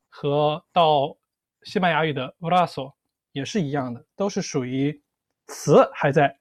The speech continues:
但是发音不一样了。这些词呢，我们管，管它叫做同源词。但也有些词呢，就在历史长河中被替换掉了。比如说拉丁语的腿叫做 glus，但是西班牙语呢就叫 pierna，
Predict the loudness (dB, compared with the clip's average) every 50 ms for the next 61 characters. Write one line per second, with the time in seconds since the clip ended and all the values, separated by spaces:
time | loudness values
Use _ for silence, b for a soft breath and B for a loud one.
0 | _ _ _ -8 -8 -8 -6 -8 -8 -8 -10 _ _ _ _ 2 2 2 2 0
1 | -2 -4 -6 _ _ _ _ _ -6 -6 -4 -6 -6 -6 -6 -8 -12 _ _ 0
2 | 2 2 2 2 0 -2 -2 0 0 0 0 -2 -2 -2 -4 -4 -6 -6 -6 -4
3 | -4 -2 0 0 0 0 -2 -4 -4 -8 -4 -2 0 2 2 2 2 2 0 -2
4 | -6 -8 -8 -10 -12 -12 -12 _ _ _ _ _ _ _ _ _ _ _ _ _
5 | _ _ _ _ 4 4 6 6 6 6 6 4 4 2 0 0 0 -2 -2 -2
6 | 0 2 2 2 4 4 2 0 0 -2 -6 -4 -2 -2 0 0 0 0 0 -2
7 | -4 -4 -4 -2 -2 0 0 -2 -2 -2 -2 -2 -2 -4 -12 _ _ _ _ _
8 | _ _ _ _ -2 -2 -2 0 0 2 4 6 6 6 6 4 2 0 0 -2
9 | -2 -2 -2 -4 -4 -6 -10 _ _ -12 -6 -4 -4 -4 -4 -4 -4 -4 -2 -2
10 | -6 -6 _ -4 -4 -2 -4 -6 -10 -16 -20 -20 _ _ _ _ _ _ _ _
11 | _ _ _ _ _ _ _ _ _ _ _ _ _ _ 0 0 0 -2 -4 -6
12 | -4 -4 -6 -6 -2 0 2 2 2 2 0 -2 -2 -2 -4 -8 -10 -10 -8 -4
13 | -4 -4 -6 -6 -6 -6 -6 -6 -6 -10 -12 -14